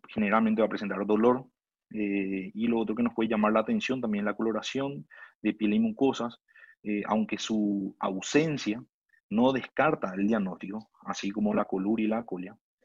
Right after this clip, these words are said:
Y el tercer pilar sobre el que sustenta el diagnóstico es, eh, los estudios complementarios. Cuando hablamos de estudios complementarios,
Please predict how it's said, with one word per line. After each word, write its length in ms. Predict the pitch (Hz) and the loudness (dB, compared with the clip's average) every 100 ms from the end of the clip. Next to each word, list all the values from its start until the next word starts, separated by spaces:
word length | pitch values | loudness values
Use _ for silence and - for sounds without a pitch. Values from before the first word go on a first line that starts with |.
| _ - - - _ - | _ -20 -20 -20 _ -4
Y 200 | 156 156 | 0 0
el 100 | 131 | 0
tercer 320 | 131 123 123 | 0 -2 -2
pilar 320 | 131 123 135 | 0 2 2
sobre 200 | - 107 | 0 -2
el 60 | 107 | -2
que 100 | - | -6
sustenta 400 | 110 107 107 113 | -6 -4 -2 0
el 80 | |
diagnóstico 680 | 113 123 139 135 110 117 127 _ _ | 2 2 0 -4 -4 -4 -6 _ _
es, 400 | 107 101 101 - | -4 -4 -4 -8
eh, 400 | - 104 98 92 | -8 -4 -4 -6
los 140 | 95 101 | -6 -6
estudios 240 | 98 101 | -2 -2
complementarios. 640 | 110 110 107 107 123 107 98 | 0 2 2 2 2 2 -2
Cuando 180 | 98 98 | -6 -6
hablamos 320 | 101 104 113 | -4 -2 -2
de 60 | |
estudios 300 | 113 117 113 | 0 0 0
complementarios, 680 | 113 117 120 113 113 131 139 | 0 -2 0 -2 -2 -4 -6